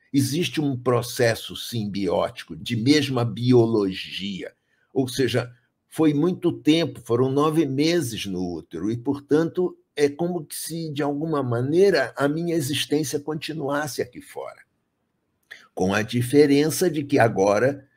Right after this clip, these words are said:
eu tenho outras informações sensoriais. E depois, ó, eu vou desenvolvendo isso e eu posso agora começar a perceber que os feedbacks que eu recebo podem agora estar me informando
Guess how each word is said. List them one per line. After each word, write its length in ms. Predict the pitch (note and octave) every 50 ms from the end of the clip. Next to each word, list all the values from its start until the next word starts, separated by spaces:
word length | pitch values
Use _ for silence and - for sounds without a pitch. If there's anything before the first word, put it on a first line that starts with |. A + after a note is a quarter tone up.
| _ _ _
eu 200 | - D#3+ D3+ B2+
tenho 340 | - D3 C#3+ C#3+ D3 D3+ D3+
outras 460 | - B2 C#3+ D3+ D3+ E3 E3+ E3 C3
informações 800 | D3 C#3+ B2+ - A#2+ A2 G#2+ G#2 G#2+ G#2+ G#2 - - F#2+ F2+ F#2
sensoriais. 920 | - G2 F2+ A#2+ - - F#2 E2 D#2 D#2 C#2+ - - - _ - - - _ _ _ _ _ _ - _
E 120 | - A#2+ A2+
depois, 560 | G#2+ C#3 C3 B2+ - B2 B2+ B2 C#3 B2+ B2
ó, 180 | D3 - A#2+ A#2
eu 100 | A#2 A2
vou 200 | F#2+ G#2+ G#2+ G#2+
desenvolvendo 960 | F#2 G2 G2+ F#2+ G2+ G#2 F#2+ G2 A#2+ A#2+ A#2 G2+ A2+ A#2+ B2+ C3 C3 D3 D3+
isso 460 | C3+ C#3+ E3+ F#3 - - C#3+ C#3+ C3+ - _ _ _ _ _
e 260 | - C#3+ C#3+ D3+ D#3
eu 200 | D#3 D3+ D#3+ D#3+
posso 540 | D#3+ - - C#3 B2+ B2+ C3 B2 - - C#3+
agora 560 | C3 C#3 A#2+ G#2 B2 B2 B2+ C3 C3 D3 D3
começar 840 | C#3+ - - D3 C#3+ D3 D3 C#3 B2 - - B2 A#2 A#2+ B2 B2+ B2 -
a 100 | - A#2
perceber 840 | A#2 A#2+ - A#2 A2 A2 - - B2+ A#2+ A#2 G#2 F#2+ A2+ C3+ C3 B2
que 240 | A#2+ - C3+ C3 C3
os 160 | C#3+ C#3+ -
feedbacks 960 | - - - E3+ F#3+ G3 D#3+ C#3+ F3 C#3+ A#2+ G2 G#2+ F#2 F#2 F2+ _ - - -
que 200 | - _ F2+ F2+
eu 120 | E2 E2
recebo 720 | E2+ G2+ A2+ A2 - - - D#3+ F#3 G3 D#3+ C#3+ - _ _ -
podem 340 | C#3+ C#3 C3 B2+ C3 C#3
agora 560 | C#3 C3+ C3+ B2 A2 B2+ C3+ C3+ C#3 C#3+ D3 D3+
estar 720 | C#3+ C#3+ - - C3+ B2+ C3 C3+ C3+ C3+ B2 B2 - -
me 160 | A2 A#2 A#2+
informando 1120 | C3+ B2+ - - C3+ C#3 B2+ - G2 F#2+ G2 G#2 A#2 C#3+ E3 F#3 F#3+ F3+ B2 - D#2+ -